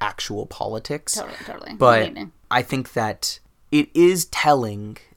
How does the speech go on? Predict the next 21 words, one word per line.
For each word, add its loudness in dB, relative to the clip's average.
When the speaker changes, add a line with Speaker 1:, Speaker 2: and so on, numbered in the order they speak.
Speaker 1:
that -6
when 0
he -6
conceives -4
of 0
certain 2
groups -8
within -10
the, -6
the -2
worlds -2
that -10
he's -10
building, -10
he -4
does 4
see 0
gender 0
as -4
a -6
locus 0